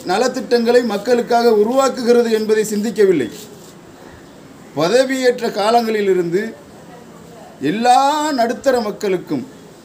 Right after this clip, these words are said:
ஒரு விரோதமான காரியங்களையே செய்து கொண்டு வருகிறது. இன்று கடலில் மட்டுமே கை வைக்காமல் இருந்த இந்த மோடி அரசு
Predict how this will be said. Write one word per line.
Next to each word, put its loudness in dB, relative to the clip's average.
ஒரு 0
விரோதமான 2
காரியங்களையே 0
செய்து 0
கொண்டு 0
வருகிறது. 0
இன்று 2
கடலில் 0
மட்டுமே -4
கை 0
வைக்காமல் 0
இருந்த 0
இந்த -4
மோடி 2
அரசு -2